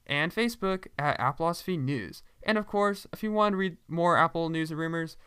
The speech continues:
you can visit Appleos-, our website at appleosophy dot com. So, we have a special guest in today's episode. I'd like to introduce Mike from Team Apple News. So, thanks, Mike, for joining today's episode.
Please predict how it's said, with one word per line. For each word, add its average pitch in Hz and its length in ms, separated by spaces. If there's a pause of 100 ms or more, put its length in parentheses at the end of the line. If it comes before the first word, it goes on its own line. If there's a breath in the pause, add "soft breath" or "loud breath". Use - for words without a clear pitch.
you 190 120
can 190 100
visit 139 240
Appleos-, 147 580
our 151 100
website 151 440
at - 160
appleosophy 165 520
dot 175 200
com. - 480 (1120)
So, 214 680 (180)
we 220 40
have 254 60
a 285 60
special 294 220
guest 208 240
in 208 60
today's 226 300
episode. 160 380
I'd 110 60
like 226 160
to - 120
introduce 208 400
Mike 151 460
from 139 680
Team 226 300
Apple 202 320
News. 143 640 (260)
So, - 260
thanks, 185 320
Mike, 185 200
for 175 80
joining 160 180
today's 170 220
episode. 156 480